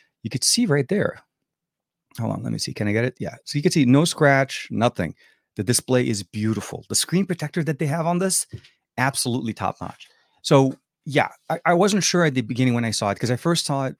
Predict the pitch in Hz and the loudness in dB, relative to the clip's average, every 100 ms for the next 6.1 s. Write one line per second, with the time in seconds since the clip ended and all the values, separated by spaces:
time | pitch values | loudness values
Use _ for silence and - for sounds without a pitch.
0 | - 117 107 - 107 107 104 101 104 104 | -10 -6 -6 -6 -6 -4 -4 -4 -6 -4
1 | 104 110 117 117 - 110 104 101 - 95 | -4 -2 -2 -4 -6 -6 -4 -6 -6 -6
2 | 95 90 104 101 117 87 - _ _ _ | -6 -6 -6 -2 -2 -4 -8 _ _ _
3 | _ _ - 143 123 101 127 95 - 135 | _ _ -2 0 0 0 -2 -2 -2 0
4 | 196 147 180 208 120 117 90 85 - - | 2 2 0 -2 -2 -4 -4 -8 -14 -20
5 | - 131 143 156 143 127 113 117 110 113 | -4 0 2 0 0 -2 0 -2 0 -2
6 | 110 | -2